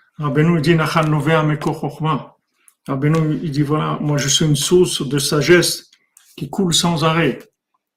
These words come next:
Maintenant, vous pouvez pas dire, hein, que quand vous avez, vous avez pris, vous avez rempli un verre d'eau, une bouteille d'eau même, d'une source, vous pouvez pas dire que vous avez pris de la source, parce que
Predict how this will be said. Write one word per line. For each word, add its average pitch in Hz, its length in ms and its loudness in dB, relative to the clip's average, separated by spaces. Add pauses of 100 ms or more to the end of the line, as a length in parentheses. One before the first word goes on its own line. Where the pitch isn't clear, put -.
Maintenant, 156 300 0
vous 147 100 -4
pouvez 175 220 2
pas 220 180 0
dire, 175 260 4
hein, 147 200 0 (1080)
que 165 360 6
quand 160 160 0
vous 147 220 0
avez, 156 160 0
vous 147 260 -2
avez 156 180 2
pris, 165 500 0 (640)
vous 156 200 -2
avez 156 160 0
rempli 160 480 4
un 151 100 2
verre 143 260 2
d'eau, 165 240 4
une 135 100 -2
bouteille 151 360 0
d'eau 160 180 4
même, 151 420 -2 (340)
d'une 147 220 0
source, - 680 -4 (400)
vous 156 120 -2
pouvez 151 100 -2
pas 208 140 0
dire 208 220 -2
que 180 100 0
vous 143 220 2
avez 156 240 4
pris 165 220 0
de 143 80 -2
la 143 80 2
source, - 400 -2
parce - 240 -4
que 170 320 0